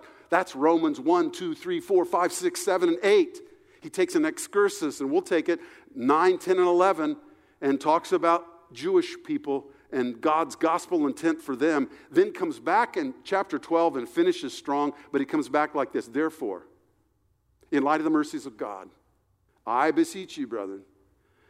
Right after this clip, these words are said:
to present your bodies as a living sacrifice unto God." That's the verb. That's the here. That life becomes the presentation of a sacrifice to God. My life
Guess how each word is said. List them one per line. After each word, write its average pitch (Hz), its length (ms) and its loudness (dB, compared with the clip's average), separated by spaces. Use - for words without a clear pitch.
to 135 140 -6
present 156 680 0
your 165 400 2
bodies 165 1000 -2
as 127 240 -8
a 113 80 -2
living 117 600 -4
sacrifice 107 800 -10
unto 110 140 -8
God." 110 280 -4
That's 120 240 -2
the 139 120 -2
verb. 151 360 0
That's 117 260 -6
the 131 200 -8
here. 220 260 -16
That 180 180 2
life 190 500 2
becomes 151 600 -4
the 156 80 -4
presentation 196 1040 -4
of 175 180 -4
a 196 80 0
sacrifice 220 760 -6
to 196 100 -6
God. 247 340 -10
My 220 180 2
life 190 540 -2